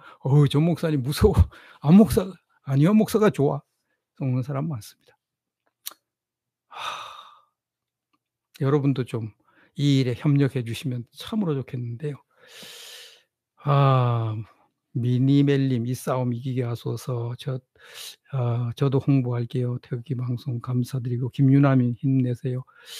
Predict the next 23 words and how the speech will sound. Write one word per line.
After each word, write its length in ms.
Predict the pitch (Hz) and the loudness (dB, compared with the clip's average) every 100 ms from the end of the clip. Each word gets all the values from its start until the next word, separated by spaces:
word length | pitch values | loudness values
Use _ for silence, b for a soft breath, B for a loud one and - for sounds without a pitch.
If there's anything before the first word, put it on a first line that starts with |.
| B B B B _ 131 | B B B B _ 0
예, 480 | 127 127 123 120 113 | 4 4 4 2 -2
시-, 140 | - _ _ _ _ _ _ _ _ _ _ _ _ _ | -8 _ _ _ _ _ _ _ _ _ _ _ _ _
그다음에 480 | - 135 131 123 143 | -6 -2 0 2 2
신기현님, 600 | 139 165 147 139 135 127 | 4 4 4 6 4 2
"주기철 400 | 120 127 135 156 | 0 -2 -2 0
목사님 400 | 143 127 139 135 | 0 0 0 0
이단으로 380 | 127 123 135 135 | 0 2 2 2
제명하고 520 | 123 139 135 131 139 131 | 0 2 2 2 0 -2
죽게." 320 | - - 147 - B B B B _ - | -6 0 0 0 B B B B _ -6
아, 560 | 120 120 110 104 107 107 | -2 -2 -2 -4 -8 -2
그, 120 | 143 | 2
이거 100 | 143 | 4
뭐, 180 | 139 123 127 | 4 0 -2
말이죠. 380 | 120 117 - - - | -4 -6 -10 -16 -12
참, 340 | - 156 139 - _ _ _ _ | -4 -2 -2 -6 _ _ _ _
주기철 420 | - 131 - 220 | -2 0 6 8
목사님이 500 | 202 - 196 196 175 | 8 6 6 8 6
이단으로 420 | 147 175 185 175 | 8 6 6 4
몰아서 380 | 156 151 143 160 | 6 4 4 4
이제 300 | 143 131 151 - b | 2 0 -4 -8 b
죽게 320 | - 185 - 185 | -6 -2 6 6
만든 540 | 135 127 123 160 156 - | 8 4 4 2 2 -2
그런, 640 | - 170 233 220 160 147 | 4 8 8 8 4 0